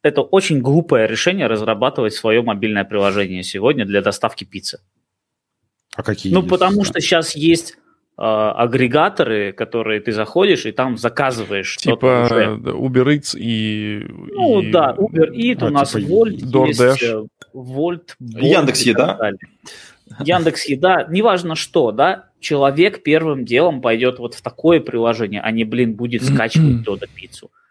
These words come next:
Speaker 1: Я вот, ну ладно,
Speaker 3: Да,
Speaker 1: я не
Speaker 3: мне ж-,
Speaker 1: поленился, но я
Speaker 3: мне,
Speaker 1: был на грани
Speaker 3: мне тоже
Speaker 1: забить
Speaker 3: жутко
Speaker 1: на Додо.
Speaker 3: бесит эти самые. А еще у нас, э, ты, ты еще в Америке не живешь, ты видел, ка-, каждая пиццерия имеет свой сайт,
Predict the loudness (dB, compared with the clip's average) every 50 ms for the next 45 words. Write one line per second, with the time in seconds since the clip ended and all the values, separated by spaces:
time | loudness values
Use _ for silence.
0 | _ _ _ -2 -2 0 0 -2 -4 -4 -6 -2 0 0 0 2 2 2 2 2
1 | 2 2 4 2 4 4 2 2 0 0 -2 -4 -6 -6 -4 -2 -2 -2 -2 -4
2 | -2 0 0 2 2 2 0 2 2 0 0 0 0 0 0 0 0 0 2 2
3 | 2 0 2 4 2 4 4 2 2 4 2 0 0 0 -2 0 2 2 2 2
4 | 0 -4 -4 -2 -2 -2 -2 -2 -4 -6 -4 -2 -2 0 0 0 0 0 0 -2
5 | -2 0 2 4 4 4 4 4 4 4 4 2 2 0 -6 -4 0 0 0 0
6 | 0 0 0 0 0 0 -4 -4 -4 -2 -2 0 0 0 -2 -2 -4 -6 -6 -4
7 | -4 -6 -8 -4 -4 -4 -2 0 -2 -2 -2 -2 0 0 0 0 0 0 0 0
8 | 0 -2 -4 -4 0 0 2 2 4 4 4 4 4 4 4 2 0 0 -2 -4
9 | -4 -4 0 2 2 2 2 0 -4